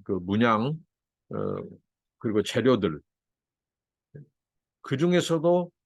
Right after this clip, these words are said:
가장 많이 언급된 것이 금입니다. 금. 이 황금빛으로 찬란한. 왜 이, 이 하나님의 임재, 하나님의 백성을 만나는 곳, 그 성전이 이렇게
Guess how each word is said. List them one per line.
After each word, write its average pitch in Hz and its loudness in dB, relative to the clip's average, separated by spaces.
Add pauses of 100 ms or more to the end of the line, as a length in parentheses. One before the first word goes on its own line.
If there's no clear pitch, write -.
(560)
가장 160 0
많이 151 2
언급된 127 -2
것이 104 -4
금입니다. 131 0
금. 85 -8 (720)
이 113 -2
황금빛으로 143 0
찬란한. 95 0 (1200)
왜 196 6
이, 156 -4 (540)
이 110 -10
하나님의 156 -2
임재, 117 0 (800)
하나님의 160 -2
백성을 139 -2
만나는 120 0
곳, 98 -2 (1120)
그 156 2
성전이 151 0
이렇게 110 -2